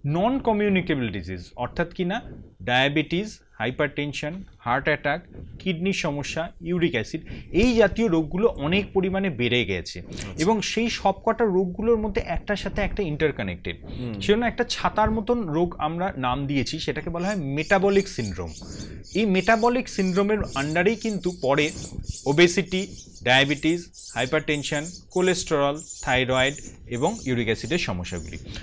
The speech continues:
Speaker 1: অর্থাৎ আপনার একটি থাকলে অন্যটি হয়ে যাওয়ার সম্ভাবনা কিন্তু অনেকাংশে বেড়ে যায়। এবার এই non communicable ডিজিজটা আজকে নতুন নয়, গত কুড়ি বছর ধরেই একটা বিশাল সার্জ এসছে। ডায়াবেটিসের কথাই ধরুন,
Speaker 2: হুম।
Speaker 1: তাতে দেখা যাচ্ছে কিন্তু আগে যে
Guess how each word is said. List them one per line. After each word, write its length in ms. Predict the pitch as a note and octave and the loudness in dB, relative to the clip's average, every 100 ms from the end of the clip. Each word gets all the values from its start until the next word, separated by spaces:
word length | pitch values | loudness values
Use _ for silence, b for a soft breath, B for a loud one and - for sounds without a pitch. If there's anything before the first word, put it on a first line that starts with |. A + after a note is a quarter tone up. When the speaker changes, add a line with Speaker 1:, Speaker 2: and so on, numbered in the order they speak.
| B | B
Speaker 1:
অর্থাৎ 260 | F3 A#3+ A3 | 2 4 4
আপনার 260 | E3 A3 G#3 | 4 2 2
একটি 260 | E3+ F3 A#3 | -2 -2 -2
থাকলে 300 | G#3 G#3 A3 | 0 2 0
অন্যটি 400 | F#3 E3 F3 G3 | 0 -2 -2 -2
হয়ে 200 | D3+ D3 | -2 -2
যাওয়ার 180 | D#3 D#3+ | -2 -2
সম্ভাবনা 480 | D#3+ C#3+ C#3+ D3+ D3+ | -4 -4 -4 -6 -6
কিন্তু 300 | E3 - - | -8 -8 -8
অনেকাংশে 640 | - C3+ D3 C#3+ C#3+ - E3 | -4 -4 -2 -4 -2 -2 0
বেড়ে 320 | G#2+ G2+ G2+ | 0 -2 0
যায়। 280 | A#2+ G2+ C#2+ B B B B - | 2 0 -2 B B B B -2
এবার 200 | C#3+ G3 - | 0 0 2
এই 160 | G#3 | 2
non 320 | A#3 E3+ G3 G3+ | 2 0 2 0
communicable 500 | G#3 G#3 A#3 G#3 G3+ | 0 2 2 0 -4
ডিজিজটা 380 | F#3 G#3 - | -4 -4 0
আজকে 220 | A3 F#3 A#3 | 0 0 0
নতুন 400 | D#3+ C#3 E3 A#2+ | 0 2 0 0
নয়, 220 | G#2+ G#2+ | -2 -2
গত 460 | B2+ C3 F3 E3+ - _ | -6 -2 0 0 -4 _
কুড়ি 200 | - F3 | -2 0
বছর 320 | F3+ F#3 F#3 G3+ | 2 0 0 0
ধরেই 380 | D#3 D#3 F3 | 0 0 2
একটা 320 | G3 - F#3+ G3+ | 0 -2 -2 -2
বিশাল 500 | C3 D#3+ - G3+ G#3 - | -4 -6 -4 -4 -4 -8
সার্জ 540 | - - E3+ F#3 C#3+ | -10 -2 2 2 0
এসছে। 360 | C3+ - D#3+ E3+ B B | -2 -2 -2 -2 B B
ডায়াবেটিসের 640 | C3+ C#3+ D#3+ F3 E3+ F3 E3+ | 2 4 4 0 0 -2 0
কথাই 320 | G#3 E3 E3 | -2 0 0
ধরুন, 340 | B2+ B2+ D#3 | 0 0 -2
Speaker 2:
হুম। 260 | - - A2 | -6 -8 -2
Speaker 1:
তাতে 220 | C#3+ F#3 | 0 2
দেখা 220 | E3+ G3 | 0 2
যাচ্ছে 280 | G3 F#3+ - | 0 0 -6
কিন্তু 260 | G#3 F#3+ F3+ | -4 -2 -2
আগে 320 | B2 C#3 E3 | 0 2 0
যে 260 | - C#3 | 2 -2